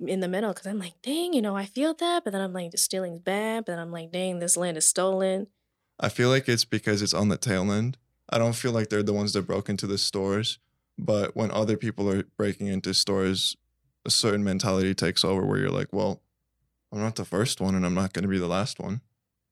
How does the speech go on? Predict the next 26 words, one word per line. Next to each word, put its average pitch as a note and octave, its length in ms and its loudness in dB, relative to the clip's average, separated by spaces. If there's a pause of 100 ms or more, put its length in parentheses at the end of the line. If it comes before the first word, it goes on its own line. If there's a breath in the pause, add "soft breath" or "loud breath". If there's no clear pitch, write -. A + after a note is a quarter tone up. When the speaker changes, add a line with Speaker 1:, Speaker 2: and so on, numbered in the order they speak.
(1040)
Speaker 1:
And G#3 140 -2
we G3 120 0
can't A#3 280 -4
have F3+ 200 -4
that F3 140 -6
mentality F#3+ 640 -8
because G3+ 320 -4
the G3 80 -4
more F3+ 180 -2
we F3+ 120 -4
have F3 160 -6
that F3+ 120 -6
mentality, E3 520 -6
that's - 300 -6
how - 360 -12
history E3 440 -4
continues - 520 -8
to - 100 -10
repeat - 280 -12
itself. - 440 -8 (320)
And F3 160 -4
look E3+ 220 -8
where G#3 140 -6
we B3+ 140 -6
are C4+ 140 -8
now. C#4 280 -6